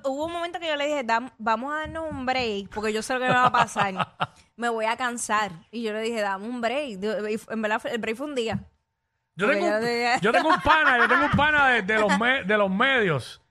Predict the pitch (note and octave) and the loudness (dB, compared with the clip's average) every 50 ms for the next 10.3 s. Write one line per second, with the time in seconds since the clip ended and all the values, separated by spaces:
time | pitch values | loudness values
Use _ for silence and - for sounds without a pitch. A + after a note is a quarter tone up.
0 | _ _ _ _ - - D#3 F3 F3+ F#3 A#3 B3+ C4 A#3+ F#3+ - - G3+ G#3+ A3+ | _ _ _ _ -6 0 0 2 4 4 4 4 4 2 0 0 0 0 2 2
1 | B3 B3 B3 A#3 A3 A3+ A#3 G3+ D3 F3 D3 A#2+ A2 C#4 C#4 C4 B3 G#3+ G#3 G#3+ | 2 2 2 2 2 2 2 2 2 0 0 -2 -4 -6 -6 -6 -6 -6 -4 -4
2 | G#3+ G#3 F#3 E3+ E3+ - G3 G3 G3 G3 F#3+ F#3+ G3 G3+ A3 A3+ A#3 B3+ C4+ C#4 | -2 -2 -4 -4 -2 -2 -2 0 0 -2 -2 -2 -2 0 0 2 2 4 2 2
3 | C4+ A#3+ A#3 A3+ G#3+ G3+ G3 G#3 A#3+ C4 C4+ B3 B3 A#3+ A3 G#3 G3+ G3 F#3+ F#3 | 0 0 0 2 2 2 2 2 0 2 2 2 2 4 2 2 2 2 2 0
4 | - - - F#3+ F#3+ F#3 F3 E3+ E3 F3 A#3+ B3+ G3+ A3+ - - G#3+ G3+ A3+ A#3 | -2 -4 -2 0 2 2 2 2 2 2 0 -2 -4 -6 -8 -8 -6 -6 -4 -4
5 | A#3 G#3+ - - - G#3+ A3+ A3 G3 D#3+ - - G#3+ A3 A3 G#3 G3+ F#3+ F3 F#3 | -4 -6 -6 -8 -6 -2 -2 0 0 -2 -2 -2 -2 0 0 0 0 0 0 0
6 | F#3+ G3 F#3+ F3+ - G#3+ G#3 G3+ G3 F#3 E3+ D#3 C#3 - _ _ _ _ _ _ | -2 -2 -4 -2 0 2 2 4 4 2 2 0 0 -2 _ _ _ _ _ _
7 | _ _ _ _ - - - - - - C4+ C4+ G#3 A3 F3 F3+ G3+ F#3+ F#3 F#3+ | _ _ _ _ -20 -20 -18 -16 -8 -2 -2 -2 -2 -2 -6 -4 -2 0 0 2
8 | F#3+ G3 G#3 F3+ F#3 G3+ G#3 G3+ G#3 A3+ A3 D#3 A#3 A#3 A3+ G#3+ G#3 G#3+ A3 A3+ | 2 2 2 2 0 0 0 0 0 0 0 0 2 0 2 2 2 2 2 2
9 | A3+ G#3+ G3 F#3+ G3+ G#3+ A#3 A3 - - G3 F#3+ F#3 E3+ D#3 C#3 B2+ A#2+ A#2 B2 | 2 4 2 2 2 2 0 0 0 0 0 2 0 0 0 0 0 0 2 2
10 | C#3+ F3+ A3 C4+ - F4+ | 2 4 4 4 4 4